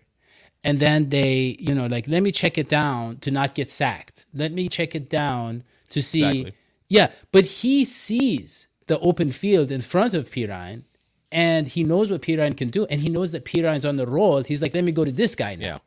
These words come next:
Speaker 2: and that's how Brady got a lot of his production. That's why people crowned him for being such a great decision maker and facilitator.
Speaker 1: Yeah,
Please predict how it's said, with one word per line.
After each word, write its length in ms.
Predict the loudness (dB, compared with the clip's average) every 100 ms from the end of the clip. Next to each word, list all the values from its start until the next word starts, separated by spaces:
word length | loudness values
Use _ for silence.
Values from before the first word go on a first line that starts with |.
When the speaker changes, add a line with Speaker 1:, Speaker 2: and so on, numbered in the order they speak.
| _ -14
Speaker 2:
and 140 | -2
that's 180 | 0 0
how 120 | -4
Brady 260 | -2 -4 -2
got 260 | -2 -2 -4
a 120 | -10
lot 320 | -10 -6 -6
of 80 | -6
his 140 | -12
production. 400 | -14 -12 -12 -10
That's 160 | -14 -10
why 100 | -12
people 340 | -12 -14 -14 -16 _
crowned 300 | _ -14 -12
him 80 | -12
for 100 | -14
being 240 | -14 -12 -12
such 180 | -12
a 40 | -10
great 180 | -12 -12
decision 360 | -12 -12 -12
maker 320 | -14 -18 -20 _ _ _
and 100 | -20 -18
facilitator. 500 | -14 -14 -14 -14 -10
Speaker 1:
Yeah, 180 | -10